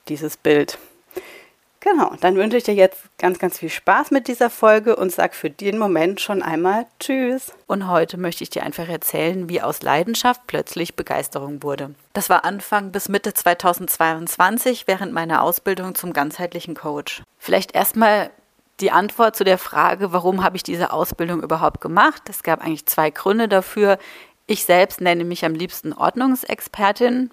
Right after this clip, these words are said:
weil ich der Meinung bin, dass ich Expertin beim Thema Ordnung bin. Ich werde aber von anderen,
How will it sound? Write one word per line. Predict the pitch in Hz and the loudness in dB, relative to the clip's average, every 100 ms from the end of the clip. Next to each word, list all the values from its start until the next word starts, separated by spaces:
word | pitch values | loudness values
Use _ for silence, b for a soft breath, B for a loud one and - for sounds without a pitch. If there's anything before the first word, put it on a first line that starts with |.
| - | -2
weil | 160 151 | -2 -2
ich | - - | -10 -12
der | - 156 | -6 0
Meinung | 160 180 | 0 0
bin, | 175 185 | -4 -4
dass | 170 170 | -6 -8
ich | - | -14
Expertin | - - - 180 214 202 185 _ _ | -14 -12 -4 -2 -2 -6 -8 _ _
beim | 165 156 | -6 -4
Thema | 175 156 139 | -4 -2 0
Ordnung | 175 - 247 226 | 0 0 -2 2
bin. | 226 233 - B B B - | 2 2 -6 B B B -8
Ich | 196 - | -6 2
werde | 190 190 | 4 4
aber | 185 185 | 4 0
von | - 156 | -2 -4
anderen, | - 202 208 202 214 254 | -2 0 -2 -2 -2 -4